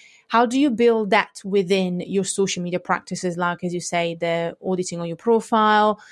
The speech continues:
you know, kind of creating, like, refining the content creation process. Where would you put this content auditing side of things as well?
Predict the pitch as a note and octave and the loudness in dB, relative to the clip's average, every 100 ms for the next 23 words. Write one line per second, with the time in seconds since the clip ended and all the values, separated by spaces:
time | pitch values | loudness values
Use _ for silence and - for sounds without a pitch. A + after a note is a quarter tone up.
0 | _ - F#3+ E3 F#3+ F3+ - F3+ F3 F3 | _ -2 -2 -2 -2 -4 -2 -4 -4 -8
1 | - C#3 D#3+ F3 E3+ - F3+ F3 E3+ - | -4 -4 -2 -2 -2 0 -2 0 -4 -2
2 | A3 G#3+ G#3 G3+ G3 - G3+ G3 G3 F#3+ | 0 2 2 0 -2 -4 -2 0 -2 -2
3 | G3 F#3+ G3 F#3+ - _ _ A3 A#3 A#3 | -2 0 -2 -2 -8 _ _ 0 2 2
4 | A3 A3+ G3+ F#3+ - - G#3 G3+ F#3 E3+ | 0 0 0 0 -4 -4 -2 0 -2 -4
5 | - F3+ E3 D#3+ D#3+ D#3+ D#3+ - C#3+ F#3 | -2 0 0 -2 -6 -6 -8 -8 -8 -10
6 | - E3 F#3 - - | -12 -12 -12 -10 -10